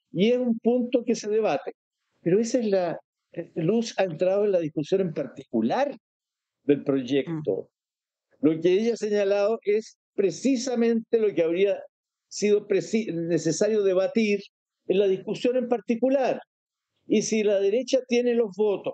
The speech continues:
Speaker 1: para oponerse a la idea de legislar, también los tiene para oponerse en la discusión en particular a materias específicas. Incluso ya se había hablado de una propuesta, me parece que de un sector empresarial,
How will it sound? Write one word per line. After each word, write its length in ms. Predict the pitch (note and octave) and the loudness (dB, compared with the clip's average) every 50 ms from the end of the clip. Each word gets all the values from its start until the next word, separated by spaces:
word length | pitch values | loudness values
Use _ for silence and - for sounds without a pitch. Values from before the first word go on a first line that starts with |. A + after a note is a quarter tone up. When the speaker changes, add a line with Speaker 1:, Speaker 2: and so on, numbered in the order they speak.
| - | -4
Speaker 1:
para 220 | - D3+ C3+ C3+ C3 | -2 0 2 2 0
oponerse 480 | C3+ C3+ D3+ C#3+ D#3+ G3+ G3+ - A3 | 0 0 0 0 2 0 0 0 0
a 20 | F#3+ | 0
la 80 | F#3 | 2
idea 140 | F#3 F#3+ G3 | 2 2 2
de 140 | G3+ G3 F#3+ | 2 0 -2
legislar, 460 | E3+ - F#3 F3 G3 G3+ G3 G3 - - _ _ _ | -2 -2 -2 0 0 0 0 -2 -6 -14 _ _ _
también 400 | - A3+ A3+ A3+ A3 C#4 C#4+ C#4+ | 0 2 2 4 2 2 2 2
los 140 | C#4 B3+ C4 | 0 -2 0
tiene 240 | - C4 C4+ C4+ C4 | 0 0 2 2 2
para 240 | - A#3 G#3 G3+ G3 | 0 0 0 0 0
oponerse 580 | G3 G3 G3 G3+ G3 A3 A#3 A3+ - B3 A3+ - - _ _ _ | 0 0 0 0 2 0 0 0 0 0 0 0 -4 _ _ _
en 160 | - G3 F#3 | -2 0 0
la 200 | F#3 F3 - - - - | 0 0 -2 -6 -6 -4
discusión 440 | F3 E3+ - - E3 D3+ - G#3+ G#3+ | -4 -4 -2 -2 -4 -4 -4 -4 -4
en 140 | A3+ A3+ A3+ | -4 -2 -2
particular 720 | A#3 A3 _ G#3+ A3 - A3+ A3 G#3+ G3+ F#3+ F#3+ F#3+ - - _ _ _ _ _ | -4 -2 _ -4 -2 0 0 2 2 2 0 -2 -4 -6 -10 _ _ _ _ _
a 280 | - F3+ F#3 G3 E3+ - E3+ | -2 0 0 0 -2 -4 -2
materias 520 | F#3+ F#3 F#3+ F#3 G#3 G#3+ G#3+ A3+ A3 A3 | -2 -2 -2 0 -2 0 0 0 0 0
específicas. 1040 | G#3+ A3 - B3 B3+ - - D#4 D4+ A3+ - D3 - - - A#2+ F#2+ - _ _ _ _ _ _ _ _ _ _ _ _ _ _ _ _ _ _ _ _ _ _ | -2 0 0 0 0 2 0 -2 -2 0 -2 -4 -4 -4 -8 -10 -10 -10 _ _ _ _ _ _ _ _ _ _ _ _ _ _ _ _ _ _ _ _ _ _
Incluso 460 | - F#3 F#3 D#3 G#3+ C4+ C4 C4 C4+ | -4 -4 -2 -2 -2 -4 -4 -4 -8
ya 280 | G#3 D#3 F#3 A#3+ C4 C4+ | -6 -4 -4 -4 -4 -6
se 160 | C4 C4+ C#4 B3+ | -10 -12 -12 -8
había 240 | A#3 A3+ A3 A3 | -6 -4 -4 -2
hablado 580 | A3 G#3 G3+ G3 G3 F#3+ E3+ D3+ C#3 C#3+ E3+ - - _ _ _ _ _ _ _ | -2 0 0 0 2 2 0 0 0 -2 -4 -6 -12 _ _ _ _ _ _ _
de 120 | - D3 | -2 0
una 140 | F3 G3+ F#3+ | 2 2 0
propuesta, 520 | - F#3 F3 E3+ E3 F#3 G3 G3 - G#3+ G3 | 0 -2 -2 0 0 0 0 0 0 0 0
me 100 | G3 F3+ | 0 0
parece 360 | F3 D#3+ E3+ F3 - F#3+ F3 | 0 0 0 -2 -2 -2 0
que 120 | E3+ E3+ | 2 2
de 80 | D#3+ D#3+ | 2 2
un 440 | D#3 D3+ D3 C3+ - - E3+ E3 D3+ | 2 0 0 -4 -6 -4 -4 -4 -2
sector 500 | - - D#3+ C3+ - - - F3 E3+ F3 | -2 -2 -2 -2 -4 -2 0 0 0 0
empresarial, 760 | D#3+ - - D3 C#3 - D3 F3+ A3+ B3+ A3 D#3+ A#2+ A2+ | 0 0 -2 -2 0 0 2 2 2 2 0 0 -2 -4